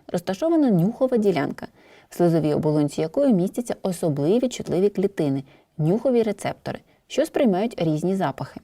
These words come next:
Якщо ці рецептори подразнює пил або речовини з різким запахом, які потрапляють до носової порожнини, то виникає захисний рефлекс чхання. Фактично, чхання — це різкий рефлекторний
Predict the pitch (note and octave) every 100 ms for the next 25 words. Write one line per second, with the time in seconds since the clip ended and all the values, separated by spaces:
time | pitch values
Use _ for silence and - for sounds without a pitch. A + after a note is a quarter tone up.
0 | _ _ _ - D3 D#3+ - E3 E3+ E3
1 | - D#3+ D#3 E3 D#3+ C#3+ C#3+ D#3+ E3 D4+
2 | F4 - - C#3 D3+ D3 - E3+ E3+ E3+
3 | F3+ F#3+ - D#3+ E3+ - C#3+ - - -
4 | - G#3 G#3+ F3 E3 F#3+ G3 D3 E3 E3+
5 | G#3+ G3 D3+ E3 E3+ G3 D3+ C3+ - _
6 | - - _ F#3+ F3+ F3+ E3 - B3+ D#4
7 | B3 F#3+ - D3 F#3 A3 G#3 - D3+ C#3+
8 | - - _ - - D3+ C#3 C#3+ D3 _
9 | _ _ _ _ _ - F#3 - G3+ -
10 | F3 - - - A#3 C4 D#3 - - F#3
11 | - - A#3+ B3 - F#3+ F3 F#3 - F3+
12 | F3 G3 G3 - A#3+ G#3 F3